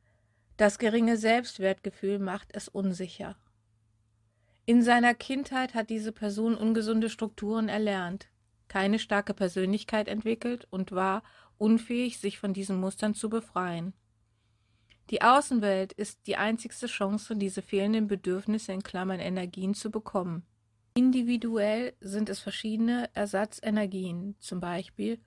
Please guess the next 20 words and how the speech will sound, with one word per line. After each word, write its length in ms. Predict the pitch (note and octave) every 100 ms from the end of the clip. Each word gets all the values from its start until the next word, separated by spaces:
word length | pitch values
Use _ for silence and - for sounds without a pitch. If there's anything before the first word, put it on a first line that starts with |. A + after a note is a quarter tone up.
| _
für 240 | - E3
Aufmerksamkeit, 1000 | - F#3 G3+ G3+ G3+ G3+ G3+ G#3 G3 G3+ _ _
Liebe, 480 | F#3 F#3 F#3 F#3+ -
Anerkennung, 720 | F3+ F#3 F#3+ G3+ G3 G3+ G3+
Selbstwert 580 | - F3 - - F3+ -
et 140 | F#3+
cetera. 520 | - E3 - D#3 E3 - _ _ _ _ _ _ _ _ _ _ -
Der 100 | G#3
Bedarf 500 | G#3 - G3 A3+ B3+ -
ist 240 | A#3 -
groß 540 | B3+ B3 F#3+ F3+ - -
und 220 | F#3+ -
ausgestattet 800 | F#3 G3+ - A#3 A#3+ A#3+ C4 -
mit 140 | G3
niedrigem 760 | G3+ G#3 G#3 A#3 A3 A3 A#3 A#3 - -
Bewusstsein 720 | F#3+ G3 G3+ - A3+ A#3 D4 - - - _ _ -
sind 300 | - - A#3
sie 120 | A#3 G#3
doch 200 | A#3 -
intelligent, 800 | A3 G#3+ G#3+ G#3 F#3+ G#3 A#3